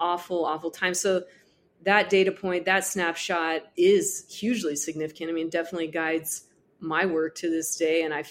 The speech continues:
and again, I feel like it validated my own experience and continues to validate people's experience of, like, why,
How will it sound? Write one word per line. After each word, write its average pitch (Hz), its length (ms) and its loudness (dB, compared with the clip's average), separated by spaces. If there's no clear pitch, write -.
and 170 100 -6
again, 156 320 -4
I 143 100 -4
feel 156 180 -8
like 151 200 -6
it - 140 -8
validated 156 560 -2
my 156 220 -4
own 156 160 -6
experience 160 840 0
and 156 280 0
continues 190 600 2
to 160 100 -4
validate 147 560 0
people's 151 320 -8
experience - 580 -10
of, - 120 -16
like, - 260 -16
why, 208 720 2